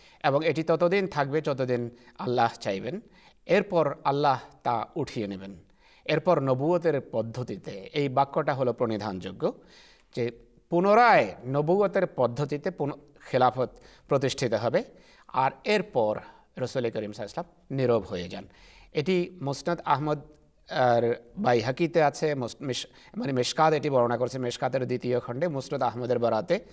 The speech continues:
আর বাইহাকি তো-, কিতে ওই হাদিসটি রয়েছে। তো এই হলো একটি হাদিস মহানবী সাল্লাল্লাহু আলাইহি ওয়াসাল্লামের, যাতে তিনি উম্মতে মোহাম্মদিয়াতে দুবার খেলাফতের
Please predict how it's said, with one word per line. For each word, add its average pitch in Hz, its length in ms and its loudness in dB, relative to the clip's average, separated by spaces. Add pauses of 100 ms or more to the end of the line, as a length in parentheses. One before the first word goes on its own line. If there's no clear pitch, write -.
(420)
আর 127 140 -2
বাইহাকি 139 480 2
তো-, 143 160 -4 (200)
কিতে 131 260 -4
ওই 120 180 2
হাদিসটি 110 500 -8 (300)
রয়েছে। 123 560 0 (640)
তো 143 140 2
এই 214 440 2 (920)
হলো 190 180 6
একটি 175 200 4
হাদিস 156 440 2
মহানবী 147 400 0
সাল্লাল্লাহু 135 460 2
আলাইহি 127 80 0
ওয়াসাল্লামের, 139 280 -2
যাতে 131 260 0
তিনি 135 280 -2 (400)
উম্মতে 156 540 2
মোহাম্মদিয়াতে 147 960 0
দুবার 123 840 2 (300)
খেলাফতের 139 920 0